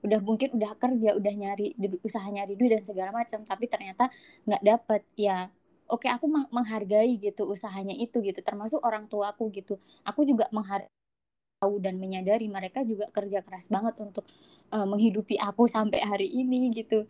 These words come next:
Bisa sekolahin dan segala macam, aku tahu mereka kerja ba-, kerja keras banget dan aku menghargai itu gitu. Cuman ya tadi balik ke dasarnya,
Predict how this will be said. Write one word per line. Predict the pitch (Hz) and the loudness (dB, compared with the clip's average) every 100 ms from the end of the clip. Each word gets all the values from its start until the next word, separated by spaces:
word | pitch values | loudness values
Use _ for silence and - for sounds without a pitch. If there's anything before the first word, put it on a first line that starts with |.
| - - - - 214 | -14 -20 -20 -6 0
Bisa | 220 233 233 | 2 2 2
sekolahin | 220 202 202 220 220 | -2 6 6 6 0
dan | 208 | -2
segala | 202 196 | -2 -2
macam, | 196 269 269 | -6 -4 -4
aku | 240 233 | -4 -4
tahu | 208 262 226 | 0 0 0
mereka | 190 - 214 | -4 -8 -10
kerja | 208 180 190 | -10 -4 -4
ba-, | 180 175 _ | -4 -8 _
kerja | 220 165 196 | -2 0 -4
keras | 202 196 - | -4 -10 -2
banget | 196 208 208 _ - | -2 0 -6 _ -10
dan | 196 196 185 185 - - _ _ _ _ _ _ - | -2 -2 -2 -8 -12 -20 _ _ _ _ _ _ -10
aku | 196 196 | 2 6
menghargai | 262 196 185 190 | 6 2 0 0
itu | 202 240 220 196 | 0 -2 -2 -2
gitu. | 185 196 - | -6 -6 0
Cuman | 269 349 - - - | 0 0 -6 -20 0
ya | 214 196 | 2 4
tadi | 220 226 214 - | 0 -2 -4 -4
balik | 214 196 202 - | -2 -2 -6 -4
ke | 214 196 | -2 0
dasarnya, | 196 190 214 208 208 196 190 | -4 -2 -6 -6 -6 -6 -8